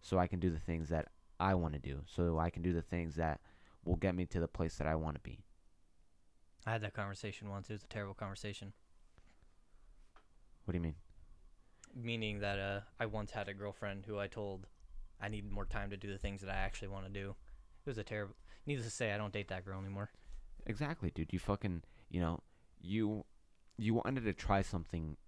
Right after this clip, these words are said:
Speaker 1: a new routine, and it got rejected by one side. So I think there was,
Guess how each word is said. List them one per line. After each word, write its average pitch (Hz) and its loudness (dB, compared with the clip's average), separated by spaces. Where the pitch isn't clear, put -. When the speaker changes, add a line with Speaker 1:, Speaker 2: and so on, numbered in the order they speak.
Speaker 1:
a 98 6
new 110 4
routine, 92 2
and 104 6
it 101 6
got 107 10
rejected 107 4
by 92 8
one 90 4
side. 76 2
So - 8
I 101 8
think 107 2
there 101 8
was, 104 8